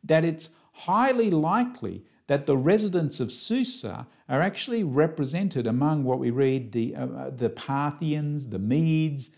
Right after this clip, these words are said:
and the Elamites, who are there on the day of Pentecost experiencing the pouring out of the Holy Spirit. That would be enough to make Haman turn in his grave, I think, and be even more humiliated.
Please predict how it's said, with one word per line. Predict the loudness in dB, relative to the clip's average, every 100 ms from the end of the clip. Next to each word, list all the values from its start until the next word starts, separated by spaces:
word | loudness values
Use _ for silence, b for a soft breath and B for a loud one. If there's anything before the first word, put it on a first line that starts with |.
| b
and | 0 2
the | 2 0
Elamites, | 0 2 2 0 -2 -8 -16 b _
who | 2 4
are | 4
there | 4 4 4 4 2 2
on | 0
the | 0
day | 0 2
of | 0
Pentecost | -2 -8 -6 -10 -8 -10
experiencing | -10 -10 -2 0 2 0 -4 -4
the | -6
pouring | -6 -4 -4 -4
out | -6
of | -10
the | -12
Holy | -12 -10 -10
Spirit. | -12 -12 -12 -14 _ _ _ _ _ _ -2
That | 2 4 2
would | 0 0
be | 0 0
enough | 0 -2 -6
to | -6
make | -6 -6 -8
Haman | -2 0 2 0 -2 -10
turn | -8 0 4 4
in | 4
his | 0 -2
grave, | 0 2 4 2 2
I | 0
think, | -2 -8 -10 -16 b b
and | -2
be | 2 4
even | 6 4 4 2
more | 2 2 2 -2 B
humiliated. | _ -2 -2 -4 -8 -12 -16